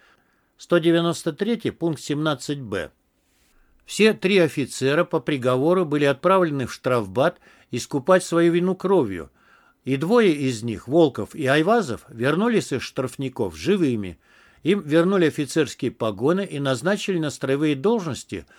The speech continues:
с понижением на одну ступень. Выжил ли третий осуждённый, комбат, я сейчас уже не вспомню. Командира десятого стрелкового корпуса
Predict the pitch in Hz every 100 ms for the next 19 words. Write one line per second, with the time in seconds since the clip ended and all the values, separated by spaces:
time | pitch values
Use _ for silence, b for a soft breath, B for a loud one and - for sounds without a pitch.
0 | b _ - 131 135 131 208 190 131 120
1 | 120 156 160 - 147 113 92 78 _ b
2 | b b b b _ 127 185 175 185 175
3 | 220 247 - 151 - 120 107 127 104 90
4 | 78 - 151 160 220 220 b b b _
5 | 165 143 - 131 165 165 143 110 131 127
6 | - - 110 87 82 78 - _ _ _
7 | _ _ _ _ _ _ _ 139 165 196
8 | 240 220 165 160 - 214 214 175 151 143
9 | 135 127 - 156 165 165 202 185 151 131
10 | - 123 120 151 - 165